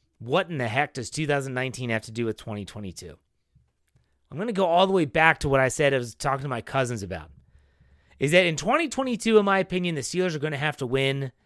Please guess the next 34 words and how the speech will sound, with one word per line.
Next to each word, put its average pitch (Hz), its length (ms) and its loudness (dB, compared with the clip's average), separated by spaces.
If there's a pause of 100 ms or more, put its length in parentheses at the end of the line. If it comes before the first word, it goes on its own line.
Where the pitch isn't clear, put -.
(240)
in 120 120 -2
a 131 40 0
very 160 280 2
similar 180 440 0
fashion 135 460 -2
than 123 140 -4
they 120 100 -2
did 117 280 4
that 117 260 2
year. 95 320 -8 (960)
They're 139 140 4
going 185 300 2
to 262 60 0
need 240 180 0
a 233 60 -2
defense 180 760 -2 (300)
that 156 340 0
is 147 480 0 (160)
more 156 680 2 (300)
dominant. 135 680 0 (840)
I 185 140 6
would 226 160 0
love 208 220 4
nothing 190 320 -2
more 165 260 4
than 127 220 0
for 131 160 -10
the 127 100 -4
defense 143 500 -4
in 127 100 -8
twenty 151 280 -6
twenty-two 139 520 -4
to 123 120 -10
be 139 360 0